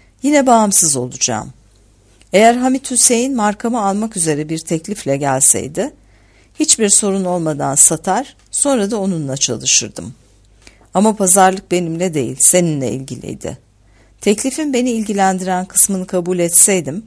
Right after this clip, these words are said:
kendime karşı dürüst davranmış olmazdım. Yasmin'i öptü. Yasmin, "İyi ama ben de kabul edemem ki." dedi. "Seni tanıdığımda ürkek bir çocuktum.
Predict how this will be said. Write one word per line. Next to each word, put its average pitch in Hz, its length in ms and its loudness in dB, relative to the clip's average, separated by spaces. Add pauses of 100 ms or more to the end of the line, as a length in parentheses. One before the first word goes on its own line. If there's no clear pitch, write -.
(120)
kendime 185 400 2
karşı 170 460 -4
dürüst 165 360 -6
davranmış 135 580 -2
olmazdım. 127 680 -4 (640)
Yasmin'i 185 500 0
öptü. 123 460 -10 (800)
Yasmin, 175 540 2 (400)
"İyi 285 180 4
ama 240 240 2
ben 214 200 4
de 202 60 0
kabul 196 320 -2
edemem 185 440 -2
ki." 120 200 -12
dedi. 120 380 -4 (440)
"Seni 240 340 4
tanıdığımda 156 800 0
ürkek 254 440 -4
bir 247 80 -2
çocuktum. - 720 -6